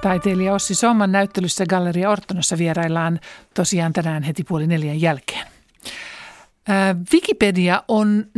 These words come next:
netissä jatkuvasti päivittyvä tietosanakirja. Viikko sitten Kultakuumeen kuuntelijat intoutuivat lähetyksen aikana päivittämään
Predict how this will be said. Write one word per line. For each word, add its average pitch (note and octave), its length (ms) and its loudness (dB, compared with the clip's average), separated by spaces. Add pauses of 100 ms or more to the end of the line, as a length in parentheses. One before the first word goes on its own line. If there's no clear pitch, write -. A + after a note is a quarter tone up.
(220)
netissä G3+ 760 0 (280)
jatkuvasti F#3+ 560 -2
päivittyvä F#3 520 0 (100)
tietosanakirja. F3+ 840 -4 (680)
Viikko C4 260 2
sitten A3+ 320 0
Kultakuumeen G3+ 560 0
kuuntelijat F3+ 680 2
intoutuivat F#3 560 0 (140)
lähetyksen G3+ 560 0
aikana A3 380 2
päivittämään F3 720 0